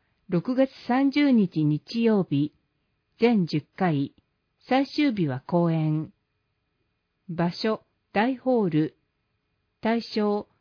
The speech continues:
小学二年生から中学三年生。定員二十人。応募者多数の場合は抽選。参加費無料。申し込み、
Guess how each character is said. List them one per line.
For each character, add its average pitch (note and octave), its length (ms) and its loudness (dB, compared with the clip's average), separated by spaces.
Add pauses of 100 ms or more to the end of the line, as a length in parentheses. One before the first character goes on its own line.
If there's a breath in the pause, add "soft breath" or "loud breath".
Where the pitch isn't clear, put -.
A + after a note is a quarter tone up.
小 C#4 260 0
学 C#4 280 0
二 B3+ 160 4
年 C#4 240 2
生 G#3+ 200 0
か D3+ 140 -6
ら C#3+ 200 -4 (100)
中 C#4 220 0
学 - 200 -4
三 G3 340 0
年 G3+ 200 2
生。 C3 480 -8 (800)
定 A#3 300 2
員 G#3 300 0 (100)
二 G3 180 2
十 C4+ 240 2
人。 D3 380 2 (680)
応 B3+ 180 2
募 C4+ 140 -2
者 G3+ 180 -2
多 G3 160 -4
数 B3+ 260 -2
の A3 160 2
場 E3+ 180 0
合 - 20 2 (180)
は E3+ 180 -4
抽 F3 220 -2
選。 D#3+ 500 -2 (1300)
参 B3 240 0
加 - 140 -8
費 F#3+ 260 -4 (120)
無 F3 120 2
料。 F3 460 0 (840)
申 A#3+ 200 2
し - 140 -14
込 A#3+ 120 0
み、 A3+ 240 0